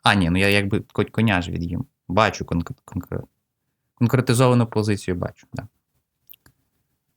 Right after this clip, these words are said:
Тут ми шах. Ну, шах. Просто. Потім шах, він не може захистити, хоча він може кона поставити.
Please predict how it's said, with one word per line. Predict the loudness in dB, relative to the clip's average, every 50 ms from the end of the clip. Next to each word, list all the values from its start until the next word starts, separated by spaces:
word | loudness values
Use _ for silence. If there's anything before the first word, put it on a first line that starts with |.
| _ _ _ _ _ _ -18 -18 -18 _ _ _ _ _ _ _ _ _ _ _ _ _ _ _ _ _ _ _
Тут | -12 -12 -8 -4
ми | -4 -4
шах. | -2 0 0 2 2 2 0 -4 -12 _ _ _ _ _ _ _ _ _ _ _ _ _ _ _ _ _ _ _ _ _ _ _ _ _ _ _ _ _ _ _ _ _ _ _ _ _ _ _ _ _ _ _ _ _ _ _ _ _ _ _ _ _ _ _ _ _ _ _ _ _ _ _ _ _ _ _ _ _ _ _ _ _ _ _ _ _ _ _ 2
Ну, | 2 4 2
шах. | 2 -2 -2 -4 -4 -6 -10 _ _ _ _ _ _ _ _
Просто. | 0 2 2 2 2 -2 -8 -14 -20 -20 _ _ _ _ _ _ _ _ _ _ _ _ _ _ _ _ _ _ _ _ _ _ _ _ _ _ _ _ _ _ _ _ _ _ _ _ _ _ _ -8
Потім | -6 -6 -4 -4 -6 -4
шах, | 0 0 0 0 0 0
він | 0 2 2
не | 4
може | 4 4 2 2 0 -4 -6 -8 _
захистити, | -10 -6 -6 -6 -6 -8 -10 -18 -16 -12 -12 -12
хоча | -10 -6 -2 0
він | 0 2
може | 2 0 0 -2 -6
кона | -4 -2 0 2 2 2 0 -2
поставити. | -6 -10 -16 -16 -14 -14 -14 -14 -14 -16